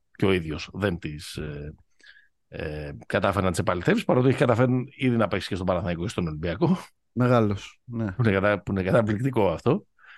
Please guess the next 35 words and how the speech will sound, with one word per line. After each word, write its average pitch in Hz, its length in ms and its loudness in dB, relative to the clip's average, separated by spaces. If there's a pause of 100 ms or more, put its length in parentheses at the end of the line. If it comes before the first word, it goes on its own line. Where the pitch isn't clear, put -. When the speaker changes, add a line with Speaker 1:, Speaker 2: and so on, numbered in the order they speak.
(180)
Speaker 1:
μιας 87 260 -6
και 78 480 -4
ήταν 80 500 -2
της 113 200 2
μόδας, 117 360 4
τουλάχιστον 98 400 0
μέχρι 92 140 -2
πρόσφατα, 87 640 -4 (340)
οι 90 520 0
προδοσίες, 156 960 2
εντός - 760 -6
και - 80 0
εκτός 95 300 -2
εισαγωγικών. 95 600 -2 (680)
Ε, 202 560 6 (140)
ωραία. 208 400 4 (360)
Έλα, 143 240 2
πάμε. 143 440 2
Ποιοι 190 180 0
παίζουνε; 131 460 2 (1300)
Speaker 2:
Ε, 190 80 -4
κοίτα, - 260 4
οι 120 80 6
δύο 170 200 6
αυτοί 147 160 2
Speaker 1:
Ο 196 40 2
Speaker 2:
μπορούν 196 160 8
να 170 60 8
Speaker 1:
Ματζούκα-, 208 380 6
Speaker 2:
παίξουν. 190 200 0
Speaker 1:
ο, 95 80 -8
ο 156 80 4
Ματζούκας 165 400 4
παίζει 143 260 2
ήδη. 98 240 -6